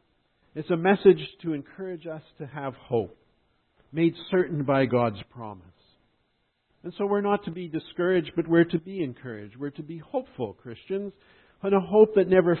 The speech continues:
fails, a hope grounded in Christ and in the promise made to Abraham, a promise made to Abraham,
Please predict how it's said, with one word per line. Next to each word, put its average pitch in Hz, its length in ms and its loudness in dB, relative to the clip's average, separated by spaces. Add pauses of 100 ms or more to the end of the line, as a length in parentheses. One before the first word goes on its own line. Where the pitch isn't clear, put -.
fails, 135 520 6 (420)
a 180 80 -6
hope 220 380 4
grounded 196 520 6
in 196 160 4
Christ 190 600 4
and 156 120 4
in 156 100 2
the 156 80 2
promise 190 600 -4
made 165 300 2
to 160 80 -12
Abraham, 139 720 -4 (580)
a 160 80 -6
promise 196 540 0
made 180 260 6
to 170 80 2
Abraham, 151 720 4